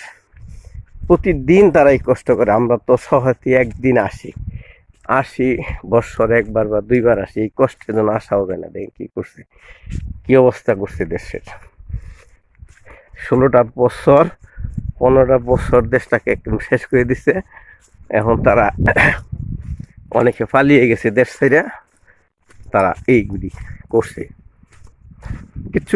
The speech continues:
করে নাই। এই কিচ্ছু করে নাই, গ্রামের জন্য কিছুই করে নাই। এইগুলি করতে কিছুই লাগে না, কোনো মাটি তুলতে হয় না, কিছু না, just কয়েকটা ইট ফেললেই হয়ে যায়,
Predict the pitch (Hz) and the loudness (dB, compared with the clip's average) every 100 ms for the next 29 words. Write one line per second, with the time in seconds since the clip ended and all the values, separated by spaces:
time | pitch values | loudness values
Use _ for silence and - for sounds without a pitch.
0 | 165 147 139 85 - _ _ - - - | 2 4 4 0 -6 _ _ -18 -14 -14
1 | - - _ - 127 160 170 190 - 160 | -18 -20 _ -6 2 4 2 -2 -4 -2
2 | 139 135 113 127 131 127 120 127 123 131 | 2 2 4 2 4 2 0 -2 0 -2
3 | 151 131 95 82 85 143 143 151 165 160 | -2 -2 -4 -6 -2 0 2 2 2 0
4 | - 151 202 - 156 143 127 120 101 135 | 0 -2 -2 0 2 4 4 2 2 2
5 | 139 147 147 143 127 - 120 120 123 123 | 4 2 0 -4 -4 -2 -2 0 -2 -4
6 | - 127 156 - - - - - 107 131 | -2 0 0 -4 -16 -14 -14 -14 0 4
7 | 143 - - - _ _ - - - 147 | 4 0 -16 -20 _ _ -18 -10 2 2
8 | - 147 147 185 165 - 143 135 127 123 | 2 -2 2 2 2 0 0 2 2 4
9 | 107 107 | 2 0